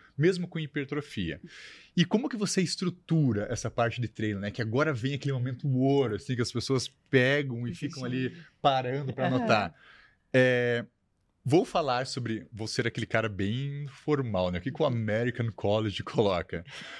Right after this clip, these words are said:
Speaker 1: É, boa parte dos estudos apontam que se você vai e faz o básico, o básico, o que que é o básico do básico? É você no, ir no mínimo três vezes por semana, ali de qua-, de trinta a quarenta minutos,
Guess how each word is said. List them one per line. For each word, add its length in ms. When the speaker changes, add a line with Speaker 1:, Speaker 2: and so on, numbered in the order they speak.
Speaker 1:
É, 400
boa 260
parte 280
dos 180
estudos 340
apontam 400
que 140
se 140
você 260
vai 340
e 60
faz 380
o 40
básico, 1000
o 60
básico, 520
o 80
que 120
que 100
é 60
o 40
básico 600
do 100
básico? 480
É 80
você 240
no, 220
ir 80
no 80
mínimo 280
três 260
vezes 160
por 140
semana, 500
ali 200
de 100
qua-, 360
de 140
trinta 420
a 60
quarenta 420
minutos, 640